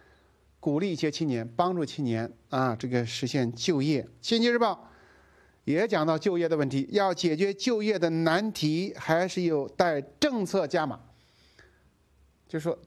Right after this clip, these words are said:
政策方面要加码，这个政策加码呢，实际上这是宏观的东西了。但是问题就是说，用人单位他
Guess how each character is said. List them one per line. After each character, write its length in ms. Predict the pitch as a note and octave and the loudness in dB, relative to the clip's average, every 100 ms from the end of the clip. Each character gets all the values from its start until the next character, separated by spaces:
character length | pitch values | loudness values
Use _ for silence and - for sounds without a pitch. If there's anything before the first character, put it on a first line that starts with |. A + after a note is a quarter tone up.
| - | 0
政 220 | D4+ C4+ | 0 2
策 120 | D#3 C#3 | 0 2
方 160 | C#3 | 2
面 140 | C3 A#2+ | 0 -2
要 140 | G#2+ | -2
加 180 | C3+ B2 | -2 -2
码， 160 | G2+ - | -4 -6
这 80 | - | -2
个 80 | F#3 | 0
政 220 | F3+ G#3+ | 0 0
策 80 | E3 | 2
加 160 | E3+ E3 | 2 2
码 140 | C3 | 2
呢， 160 | C#3 D3+ - - - - - _ | 0 -4 -14 -20 -20 -20 -20 _
实 60 | - | -2
际 40 | |
上 100 | D#3+ | 0
这 80 | D#3+ | 0
是 80 | D3+ | 0
宏 280 | B2+ C#3 G3 | 0 -2 0
观 160 | F#3+ | 0
的 80 | D#3 | 0
东 180 | C#3 A#2+ | -2 -2
西 60 | A#2+ | -4
了。 120 | - | -2
但 80 | F#3 | 0
是 80 | F3+ | 2
问 140 | F#3+ | 0
题 80 | D#3 | 0
就 80 | E3 | -2
是 60 | |
说， 260 | D#3+ D#3+ D#3+ _ - | 0 -2 -2 _ -4
用 220 | G3+ F3 | 0 0
人 120 | F#3+ | 2
单 160 | G3 G3+ | 0 0
位 220 | G#3 - | -2 -2
他 260 | D#3 E3 | 0 -2